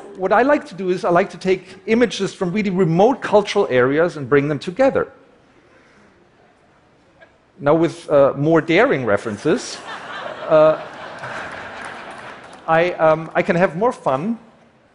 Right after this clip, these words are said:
but of course I know that eventually things become so obscure that I start losing some of you. So as a designer, it's absolutely key to have a good understanding of the visual and cultural vocabulary of your audience.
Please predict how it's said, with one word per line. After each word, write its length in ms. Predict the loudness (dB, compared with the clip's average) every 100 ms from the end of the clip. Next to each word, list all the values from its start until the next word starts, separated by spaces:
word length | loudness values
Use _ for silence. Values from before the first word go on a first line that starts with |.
| _ _
but 80 | 0
of 160 | 0 -2
course 320 | 2 2 4
I 80 | 2
know 240 | 4 4
that 160 | 4 4
eventually 400 | 2 0 -2 -2
things 240 | -2 -4
become 240 | -2 -2
so 180 | 0 0
obscure 420 | -2 -4 -4 2 2
that 120 | 2
I 80 | 0
start 320 | 2 2 2
losing 340 | 0 0 -2
some 180 | -4 -10
of 120 | -12 -16
you. 120 | -20 _ _ _ _ _ _ _ _ _ _
So 140 | -4 2
as 160 | 2
a 60 | 2
designer, 760 | 2 2 2 2 2 0 -2 -6 _ _ _ _ -8
it's 220 | -8 -10 _ -4
absolutely 560 | -4 -4 -4 -4 -2
key 400 | -8 -8 -8 -6
to 80 | -2
have 180 | -2 0
a 180 | 0 0 -6 _ _ -2
good 140 | 0
understanding 640 | 2 2 0 2 2 2 0
of 140 | -2
the 80 | -2
visual 440 | 0 0 0 -2 -2
and 100 | -6
cultural 800 | 0 2 2 0 0 2 2 -2
vocabulary 680 | -8 -4 0 0 2 2 2
of 180 | -2 -4
your 140 | -4 0
audience. 540 | -2 -4 -14 -20 -20